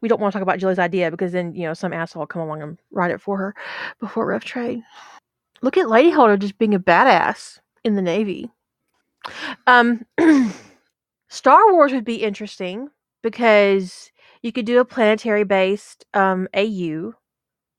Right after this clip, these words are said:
alternate universe, alternate setting. Um, and of course, since we are doing a fusion, you could do a Sentinel in April. And then you could turn around and do it again in July,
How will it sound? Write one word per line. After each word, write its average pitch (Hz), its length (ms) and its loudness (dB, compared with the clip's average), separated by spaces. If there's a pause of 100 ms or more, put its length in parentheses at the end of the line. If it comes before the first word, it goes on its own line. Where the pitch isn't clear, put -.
(120)
alternate 196 460 -2 (100)
universe, 190 480 -2
alternate 185 400 -4
setting. 185 480 -4 (540)
Um, 170 500 0 (840)
and 262 60 4
of 262 40 -4
course, 311 240 4
since 302 180 -4
we 285 120 0
are 277 180 6
doing 269 380 -2 (520)
a 233 60 -4
fusion, 208 560 -4 (320)
you 262 180 -2
could 320 460 2
do 285 300 0
a 262 80 -2
Sentinel 254 520 -2
in 226 360 0 (480)
April. - 340 -4 (800)
And 220 120 2
then 220 100 2
you 220 80 -2
could 208 140 -8
turn 269 160 4
around 254 300 6
and 226 200 -4
do 247 100 0
it 247 80 4
again 254 180 4
in 254 80 2
July, 202 360 -4